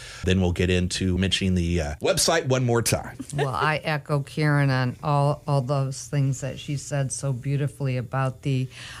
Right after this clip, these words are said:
Speaker 2: uh, for me, uh, s-, helping set up the home was very rewarding to
Speaker 1: I
Speaker 2: me.
Speaker 1: bet.
Speaker 2: That's something I love to do. I love to decorate. I love to repurpose. I love for a home to feel warm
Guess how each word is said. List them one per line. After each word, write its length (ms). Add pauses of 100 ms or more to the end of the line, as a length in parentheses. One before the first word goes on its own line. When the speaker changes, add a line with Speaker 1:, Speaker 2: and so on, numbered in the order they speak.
(120)
Speaker 2:
uh, 100
for 240
me, 680
uh, 260 (140)
s-, 200
helping 380
set 240
up 200
the 80
home 440 (240)
was 280
very 340
rewarding 600
to 140
Speaker 1:
I 60
Speaker 2:
me. 80
Speaker 1:
bet. 120
Speaker 2:
That's 220
something 380
I 80
love 340
to 100
do. 360
I 80
love 240
to 80
decorate. 580
I 80
love 240
to 140 (340)
repurpose. 880
I 120
love 280
for 160
a 60
home 280
to 100
feel 540 (300)
warm 580